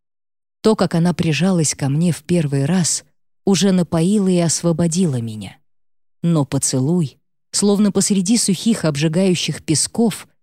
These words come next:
забил родник. Губы — новая стадия,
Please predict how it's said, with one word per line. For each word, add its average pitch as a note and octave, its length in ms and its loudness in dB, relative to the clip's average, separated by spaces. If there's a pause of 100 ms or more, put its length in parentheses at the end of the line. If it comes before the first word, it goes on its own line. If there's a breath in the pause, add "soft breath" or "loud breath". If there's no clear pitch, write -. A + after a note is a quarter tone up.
(140)
забил F3 480 0
родник. F#3 640 0 (640)
Губы — D3+ 600 -2 (420)
новая D3 500 2
стадия, C#3 640 -2